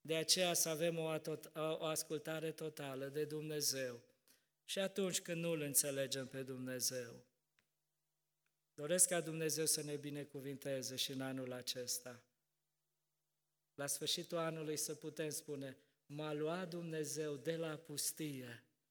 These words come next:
și m-a dus până la Marea cea Mare. M-a luat Dumnezeu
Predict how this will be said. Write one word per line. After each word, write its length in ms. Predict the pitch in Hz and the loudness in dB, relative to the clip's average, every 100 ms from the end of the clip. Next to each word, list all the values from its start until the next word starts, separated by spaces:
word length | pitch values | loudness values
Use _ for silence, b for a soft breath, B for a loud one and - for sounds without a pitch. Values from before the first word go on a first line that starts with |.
| _ _ _ _ _ _ - | _ _ _ _ _ _ -6
și 200 | - 147 | -4 -2
m-a 180 | 147 | -4
dus 260 | 147 151 - | -2 -2 -2
până 260 | 160 143 143 | -2 -2 -2
la 160 | 135 | -4
Marea 420 | 135 139 139 135 | -4 -6 -6 -6
cea 220 | 127 - 131 | -4 -4 -4
Mare. 540 | 127 123 113 113 110 _ _ _ _ _ _ _ _ _ _ _ _ _ - | -8 -10 -12 -16 -20 _ _ _ _ _ _ _ _ _ _ _ _ _ -12
M-a 180 | 143 151 | -8 -4
luat 280 | 160 190 | -2 -2
Dumnezeu 880 | 185 180 180 151 139 156 147 131 127 | -4 -2 0 0 0 0 -2 -4 -10